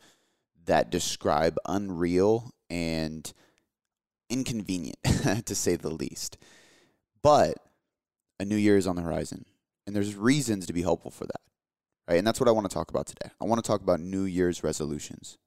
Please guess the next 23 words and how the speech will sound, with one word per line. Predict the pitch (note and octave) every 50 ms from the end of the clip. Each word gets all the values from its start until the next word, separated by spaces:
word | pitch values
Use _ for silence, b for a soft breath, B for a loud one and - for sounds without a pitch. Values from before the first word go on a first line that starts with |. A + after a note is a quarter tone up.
| _ -
which | - - -
you | G2+ F#2
probably | - - A#2+ A2+ G2 G2+
expected | - - - - - - - - - -
because | - - - F2 D#2 -
New | F#2+ G#2+
Year's | A#2 A2+ G#2+ F2 E2+
is | D2+ -
coming. | - - - - E2 F#2+ - b b b b b b b b b -
This | G#2 G2 - G2
is | F#2+ F2 D#2+
a | D2+ F2
podcast | - - F2 D#2+ E2 D#2 - F#2+ D#2 D#2 D#2+ - -
that | D#2+ D2+ C#2+ - -
spends | - - - F2 E2 E2 - -
a | -
lot | D2 D#2 F#2 A#2 G#2+
of | F#2
time | - - E2+ E2 E2 D#2+
focusing | - D#2+ D#2 - - E2+ - - -
on | F2+ F#2 F#2 F2
personal | - G2 F2 - - F2 E2+
development, | D#2+ D#2+ - C2+ C#2+ C#2 D#2+ E2 E2 - B